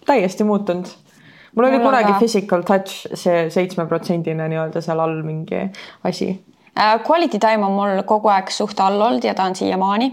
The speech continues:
Speaker 2: ja teate, vä-, väga kurb asjaolu on see, et mu partneril <laughs> on, vähemalt kui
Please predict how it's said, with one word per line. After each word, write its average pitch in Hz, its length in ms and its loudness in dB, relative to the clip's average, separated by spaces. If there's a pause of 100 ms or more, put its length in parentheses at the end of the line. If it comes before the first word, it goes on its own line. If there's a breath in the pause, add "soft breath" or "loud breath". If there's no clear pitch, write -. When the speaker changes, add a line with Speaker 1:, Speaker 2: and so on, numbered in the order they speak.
(100)
Speaker 2:
ja 190 200 0 (1500 loud breath)
teate, 208 360 0 (580)
vä-, 381 380 2
väga 233 220 2
kurb 381 300 2
asjaolu 226 380 2
on 214 140 2
see, 254 240 2
et 208 160 -4
mu 208 160 2
partneril 208 560 0 (260)
<laughs> 254 300 0
on, 269 200 2 (480 loud breath)
vähemalt 214 440 0
kui 196 180 0